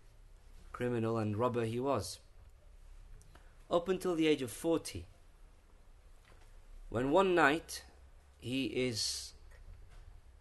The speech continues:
there was a girl that he was in love with, and he wanted to go and see this girl. So he's climbing up her wall. And when he's climbing up her wall,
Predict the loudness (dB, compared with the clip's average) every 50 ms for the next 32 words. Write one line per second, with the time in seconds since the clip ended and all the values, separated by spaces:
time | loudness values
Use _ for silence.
0 | -20 -18 -10 -6 -6 -4 -4 -4 -4 -2 2 2 4 4 2 0 -2 -2 -2 -2
1 | 0 0 0 4 6 6 6 6 4 0 -4 -8 -10 -14 -16 -18 -20 -20 -20 -20
2 | -20 -16 -8 -6 -6 -6 -6 -10 -14 -18 -14 -8 -6 -4 -2 0 0 0 -2 -2
3 | -4 -8 -10 -10 -8 -6 -4 -2 -2 -2 -4 -6 -10 -14 -18 -20 -20 -14 -8 -4
4 | -2 -2 -2 -2 -2 -2 -2 -2 -2 -2 -4 -4 -2 -2 -2 -2 -4 -6 -10 -14
5 | -18 -20 -20 -20 -20 -20 -20 -20 -20 -20 -20 -20 -20 -20 -20 -20 -20 -20 -18 -14
6 | -6 -4 -4 -4 -2 -4 -2 2 4 4 4 4 4 4 4 2 2 0 0 2
7 | 2 4 8 8 8 8 8 4 0 -6 -16 -20 -20 -20 -20 -20 -20 -20 -20 -20
8 | -20 -20 -20 -20 -20 -20 -20 -20 -20 -20 -12 -8 -4 -2 -2 -2 -2 -2 -2 2
9 | 4 6 6 8 6 6 4 2 0 0 2 4 6 8 8 8 8 8 6 4
10 | 0 -4